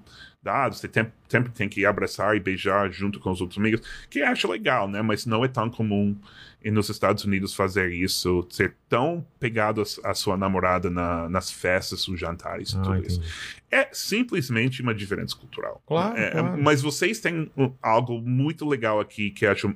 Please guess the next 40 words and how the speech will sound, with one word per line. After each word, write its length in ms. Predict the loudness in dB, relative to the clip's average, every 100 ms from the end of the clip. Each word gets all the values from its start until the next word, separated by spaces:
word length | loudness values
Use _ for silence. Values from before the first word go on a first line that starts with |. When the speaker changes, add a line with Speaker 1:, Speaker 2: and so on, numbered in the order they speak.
| 0
Speaker 1:
é 40 | 0
melhor, 480 | 0 -2 0 0
definitivamente. 960 | 0 -6 -4 2 4 4 2 0 -4 -10 -14 -16 -16 -18 -20 -20 -20 _
Quando 280 | 0 0 0
vocês 220 | -2 0
gostam 340 | 0 0 0
de 120 | 0 0
alguém, 380 | 2 0 0 -2
vocês 320 | -6 -2 -2 2
deixam 280 | 2 2 0
essa 120 | -2
pessoa 260 | -2 0
saber. 440 | 0 0 0 -2 -4 -20 _ _ _
Até 260 | -2 0 0
mulher. 520 | 0 2 2 2 0
Mulher 280 | -2 0 2
não 80 | 2
faz 260 | 2 0
do 80 | 0
mesmo 260 | -2 0 -2
jeito 360 | 2 2 2
aqui. 180 | -6 -4
Mulher 300 | -2 2 2
é 40 | 2
mais 240 | 0 -4
tipo, 220 | -6 -10
te 180 | -8 -2
olha, 340 | 2 2 0 -4
te 120 | -6
olha, 220 | -4 -4
te 180 | -4 -6
olha, 160 | -6
te 140 | -8 -12
olha. 160 | -12 -14 -16 -16 -16 -16 -16 -16 _
É, 200 | -6 -4
não 160 | 0 0
necessariamente 560 | 0 0 2 0 -2
chega 400 | -2 2 2 2
em 80 | 0
você. 400 | 0 -4 -2